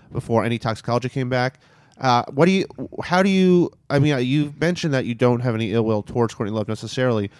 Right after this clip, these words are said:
but how do you feel like, don't you feel like that shapes a lot of how, uh, this discussion goes and how the conspiracy goes about, that the fact that before any evidence came in, there was people f-,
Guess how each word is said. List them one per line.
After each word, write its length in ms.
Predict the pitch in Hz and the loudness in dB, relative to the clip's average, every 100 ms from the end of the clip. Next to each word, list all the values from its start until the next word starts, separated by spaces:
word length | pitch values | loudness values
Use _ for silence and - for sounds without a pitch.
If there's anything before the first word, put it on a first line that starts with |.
| - _ - | -20 _ -4
but 140 | 120 | -2
how 200 | 139 156 | 0 0
do 60 | 156 | 2
you 200 | 147 139 | 2 0
feel 320 | - 143 135 | -2 0 2
like, 300 | 120 113 104 - - | 2 0 -2 -10 -8
don't 160 | 135 139 | -4 -4
you 80 | 131 | -2
feel 160 | 139 | -2
like 120 | 123 | 0
that 180 | 123 117 | 0 -4
shapes 580 | - - - 117 120 - - | -6 -12 -6 -6 -4 -10 -6
a 80 | |
lot 340 | 110 104 101 107 | -6 -4 -4 -4
of 120 | 98 | -6
how, 460 | 110 107 107 104 - | -10 -12 -10 -12 -10
uh, 240 | 104 98 | -8 -6
this 180 | 98 107 | -6 -8
discussion 520 | - 101 104 104 104 | -8 -8 -8 -8 -8
goes 260 | 104 110 117 | -2 -2 -2
and 100 | 104 | -6
how 160 | 104 104 | -6 -8
the 60 | |
conspiracy 380 | 104 101 101 98 | -8 -8 -8 -4
goes 140 | 107 | -6
about, 240 | 110 117 - | -4 -6 -4
that 160 | 104 - | -8 -6
the 40 | |
fact 260 | - 110 - | -6 -4 -4
that 180 | 107 - | -6 -6
before 280 | - 120 - | 0 0 2
any 260 | 120 120 | -4 -4
evidence 580 | 117 110 117 120 120 - - - | -4 -2 -2 -2 -6 -14 -16 -20
came 260 | - 120 110 | -14 -12 -10
in, 320 | 107 117 151 - _ _ _ - | -10 -10 -10 -16 _ _ _ 0
there 160 | 117 | 0
was 400 | 110 113 117 113 | 4 4 2 -2
people 440 | - 123 113 110 - - | -6 -6 -4 -4 -6 -14
f-, 220 | - | -14